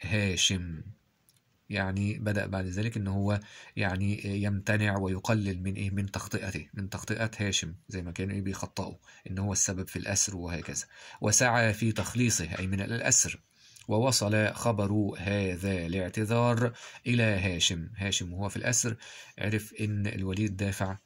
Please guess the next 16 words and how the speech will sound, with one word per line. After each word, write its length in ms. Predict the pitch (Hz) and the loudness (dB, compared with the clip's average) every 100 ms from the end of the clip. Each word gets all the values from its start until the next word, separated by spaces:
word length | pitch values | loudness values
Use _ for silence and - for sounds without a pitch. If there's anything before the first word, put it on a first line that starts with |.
| _ | _
دافع 240 | 107 107 87 | -2 0 0
عنه 380 | 80 101 98 - - | -2 0 -2 -4 -8
وقدم 440 | 98 - 98 98 | -6 -4 -2 -2
عنه 320 | 92 87 92 90 | -2 -2 -2 -2
الإيه؟ 280 | 95 - | -4 -4
العذر، 440 | 101 87 85 73 - _ _ _ - _ - | -4 -4 -6 -8 -14 _ _ _ -20 _ -6
مع 220 | 101 85 | -4 -2
أنه 180 | 87 101 | -4 -4
في 140 | 98 | -4
غيبته، 420 | 90 95 107 95 | -2 0 0 0
يعني 240 | 80 82 92 | -2 -4 -4
من-، 240 | 92 95 107 110 | -4 -6 -6 -4
مش 180 | 98 - | -2 0
موجود 360 | 95 98 104 | -2 0 -2
في 260 | - 101 98 | -2 -2 -2
المجلس. 500 | 95 95 - - - | -2 -2 -2 -4 -6